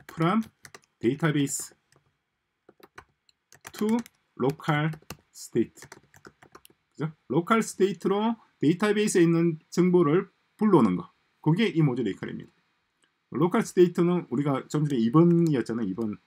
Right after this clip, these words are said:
형태의, 이 번 형태의 스테이트였고, 데이터베이스는 일 번이었죠. 그죠? 일 번에,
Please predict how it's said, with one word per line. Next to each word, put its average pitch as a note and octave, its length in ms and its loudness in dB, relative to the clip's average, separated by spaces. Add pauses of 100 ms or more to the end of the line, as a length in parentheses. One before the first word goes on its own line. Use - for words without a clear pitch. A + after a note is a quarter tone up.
(200)
형태의, A#2+ 420 -6 (460)
이 - 60 -2
번 D#3+ 180 0
형태의 E3+ 600 0
스테이트였고, - 760 -6 (360)
데이터베이스는 G#3 720 -2 (160)
일 G3 160 -6
번이었죠. D3 440 -2 (1400)
그죠? G#3+ 260 -4 (260)
일 A3 380 0
번에, A3 540 4